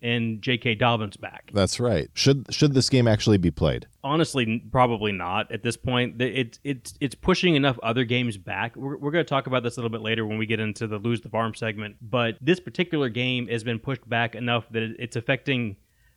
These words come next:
Speaker 1: other team schedules now.
Speaker 2: Yeah.
Speaker 1: It seems kinda ridiculous to play it. I, I don't, I guess, I guess for me,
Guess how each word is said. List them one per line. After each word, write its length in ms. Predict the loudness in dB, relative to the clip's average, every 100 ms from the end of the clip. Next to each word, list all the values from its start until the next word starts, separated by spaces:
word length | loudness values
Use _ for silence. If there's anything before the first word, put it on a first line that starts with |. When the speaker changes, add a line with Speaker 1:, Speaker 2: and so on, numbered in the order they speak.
| _ -2
Speaker 1:
other 180 | 0
team 320 | -2 -2 -4 -4
schedules 460 | -4 -2 -2 -2
now. 260 | -2 -2 0
Speaker 2:
Yeah. 340 | 0 2 -2 -6 -8
Speaker 1:
It 120 | -6
seems 140 | -4
kinda 160 | 0 2
ridiculous 360 | 2 0 -2 -4
to 100 | -4
play 260 | 0 2
it. 40 | 2
I, 220 | 0 0
I 40 |
don't, 240 | 0 0 -4 0
I 80 | 4
guess, 260 | 4 2 -4
I 40 | -2
guess 160 | -2
for 180 | 2 2
me, 560 | 4 2 2 0 -4